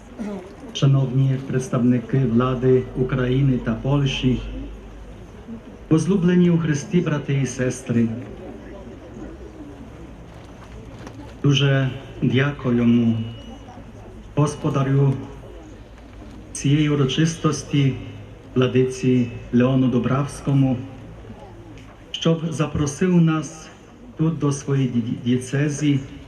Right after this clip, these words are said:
щоб святкувати двадцяти п'ятиріччя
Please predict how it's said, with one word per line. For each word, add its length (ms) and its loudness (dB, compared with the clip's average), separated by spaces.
щоб 380 0
святкувати 1040 2
двадцяти 720 2
п'ятиріччя 1200 2